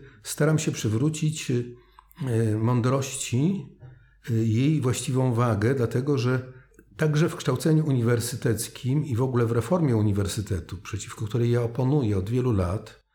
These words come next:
kładzie się nacisk przede wszystkim na kształcenie intelektu. A tymczasem intelekt ma to do siebie, że jeżeli nie jest kierowany rozumem,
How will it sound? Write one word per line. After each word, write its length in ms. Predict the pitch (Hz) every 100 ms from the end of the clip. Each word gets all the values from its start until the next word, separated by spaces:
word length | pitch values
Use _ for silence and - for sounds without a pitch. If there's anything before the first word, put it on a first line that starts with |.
| _ _ _ _ -
kładzie 260 | 131 139
się 140 | 147 127
nacisk 460 | 117 120 151 -
przede 260 | - 117 120
wszystkim 500 | 160 156 - 160 135
na 140 | 123
kształcenie 520 | 123 - 113 143 131
intelektu. 920 | 127 123 123 98 90 - - 92 - - _ _ _ _ _ _ _ -
A 100 | -
tymczasem 540 | 113 107 156 156 123
intelekt 720 | 127 135 147 98 98 - - 107 - - - -
ma 140 | 107 110
to 140 | 170
do 120 | 147
siebie, 540 | 123 113 90 95 123 120
że 400 | 107 120 127 - - _ _ -
jeżeli 300 | 107 120 123
nie 120 | 156
jest 180 | - -
kierowany 460 | 135 123 151 143
rozumem, 760 | 113 107 143 151 95 82 90 98